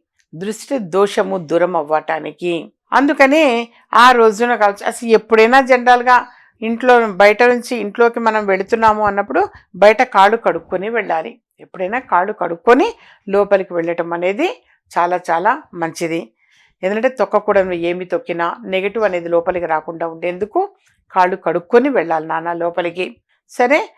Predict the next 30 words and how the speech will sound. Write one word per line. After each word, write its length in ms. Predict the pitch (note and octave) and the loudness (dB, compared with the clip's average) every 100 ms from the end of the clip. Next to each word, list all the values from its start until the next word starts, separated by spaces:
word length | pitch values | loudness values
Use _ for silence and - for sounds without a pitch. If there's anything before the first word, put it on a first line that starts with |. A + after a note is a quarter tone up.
| _ - A3+ | _ -10 -6
ఇది 180 | B3 F#4 - _ _ | -4 -4 -8 _ _
ఒక 200 | E3+ F3+ F#3 | -6 -2 -2
పద్ధతి. 440 | F3 D3+ D#3+ D#3+ - - _ _ - | -2 -2 -6 -8 -10 -16 _ _ 0
పసిపిల్లలకు, 840 | D4 G4 - D#4+ G#3+ E3+ E3 E3+ E3 D3+ _ _ _ _ | 2 0 0 2 2 2 -2 -6 -6 -8 _ _ _ _
చిన్న 440 | - C#4+ C#4+ D4+ D#4 D4+ | -8 -6 -6 0 0 0
పిల్లలకు 400 | A#3+ G#3+ G#3 - | 0 0 -2 -4
కూడా 160 | G#3 C4 - F3+ E3+ | -2 -2 -4 -14 -18
దృష్టి 260 | F#3 - A3 | -16 -10 -6
దోషం 240 | G3 F#3+ F3+ | -6 -8 -8
అనేది 200 | G#3+ G#3 | -8 -8
ఉంటుంది. 320 | E3 E3 E3 F3+ _ _ _ _ - | -10 -10 -10 -12 _ _ _ _ -8
వాళ్ళకు 360 | E3+ F#3 G3 F#3+ | 0 2 2 -2
కూడా 160 | F#3 F#3 | -2 -2
ఈ 20 | F3 | -2
విధంగా 320 | F3 F3+ G#3 F#3+ | -6 -4 -2 -2
దిష్టి 220 | F3+ F3 G3 | -4 -12 -10
తీయవచ్చు. 300 | F3+ F3+ - G#3 | -10 -8 -8 -6
లేదా 220 | F#3+ G3+ C#4+ - _ _ F#3+ | -2 0 -2 -4 _ _ 2
రాళ్ళ 220 | G#3 A3 B3 G#3 | 6 8 8 4
ఉప్పు, 200 | - F3 B3+ F#3 | 0 -6 -6 -6
జనరల్గా 420 | F3 E3+ F#3+ G3+ C4 A#3 | -4 0 0 0 -2 0
మామూలుగా 360 | F3+ F3+ G3 F3+ | -2 0 -2 -2
ఉప్పుతోటి 420 | - G3 G3 F3+ E3+ | -4 -6 -6 -6 -12
దిష్టి 220 | E3+ - F#3+ | -16 -16 -6
తీయటం 260 | F3+ F3 F3 | -6 -4 -8
అనేది 240 | F3 E3+ F3+ | -8 -8 -8
కూడా 160 | G3+ B3+ - - - - E3+ | -2 -2 -2 -8 -20 -16 -10
మంచిది. 320 | F3+ - F3 E3+ | -10 -10 -12 -8
పసిపిల్లలకి 580 | F#3 - F#3+ F3+ F3 F3 | -8 -8 -10 -8 -8 -8
ఏంటైతే 320 | E3 G3 G3 | -10 -12 -8